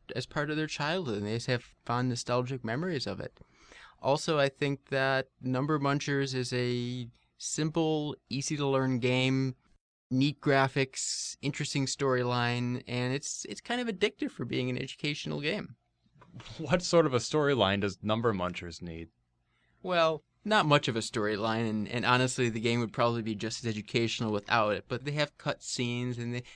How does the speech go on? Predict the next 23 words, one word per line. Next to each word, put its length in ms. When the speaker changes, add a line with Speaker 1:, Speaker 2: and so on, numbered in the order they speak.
Speaker 1:
they 120
try 280
to 80
give 320
the 120
Number 300
Muncher 420
character 460
a 40
personality, 960
and 340
the, 360
the 80
monsters 560
in 140
the 60
game, 380
I 60
think 240
they're 120
called, 480
uh, 240
Troggles, 720